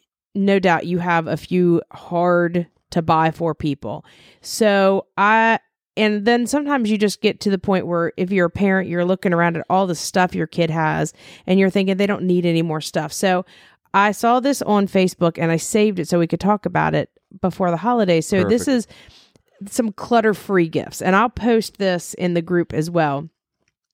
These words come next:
Speaker 1: Uh, you know, you and I have always been big on experiences.
Speaker 2: Yes.
Speaker 1: You know, buy the concert tickets,
Speaker 2: Yep.
Speaker 1: take the trip, whatever it is. But you could buy, like, give somebody, my mom a lot of times will give Trevor and Megan tickets to the, um, to the Caps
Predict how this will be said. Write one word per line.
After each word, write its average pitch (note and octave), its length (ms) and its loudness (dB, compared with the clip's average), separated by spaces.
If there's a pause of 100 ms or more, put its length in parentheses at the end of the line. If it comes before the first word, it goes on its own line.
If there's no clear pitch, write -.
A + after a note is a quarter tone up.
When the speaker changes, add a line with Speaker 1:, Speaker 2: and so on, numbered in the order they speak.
(600)
Speaker 1:
Uh, F#3+ 140 -2
you G3+ 140 0
know, G3 40 4
you G3+ 200 2
and G#3+ 100 2
I G3 40 4
have F3 180 0
always F3+ 220 0
been F3 160 -2
big D#3+ 340 0
on D#3 160 -2
experiences. - 880 -12
Speaker 2:
Yes. G2+ 480 -2
Speaker 1:
You F#3+ 100 0
know, F3+ 220 2
buy F3+ 320 2
the G#3 100 -2
concert F#3+ 480 -4
tickets, - 480 -8
Speaker 2:
Yep. G3 100 2
Speaker 1:
take G3 180 -2
the G3 100 -6
trip, F3 360 -2
whatever F#3+ 280 0
it F#3 60 2
is. F3 100 -2
But F3+ 160 -6
you A3+ 100 -4
could A3+ 160 -8
buy, G3 460 0 (340)
like, F#3 160 -2
give G#3 180 0
somebody, G3 380 -2
my G#3 140 0
mom G#3+ 260 2
a G#3+ 60 4
lot F#3 160 2
of F#3 100 -2
times F#3+ 220 0
will F#3 60 0
give F3 160 -2
Trevor F3 280 0
and E3+ 80 -2
Megan E3 380 -2
tickets F3 320 -6
to F3+ 100 -4
the, E3 260 -2
um, C#3+ 340 -6
to - 100 -8
the E3 80 -4
Caps - 480 -10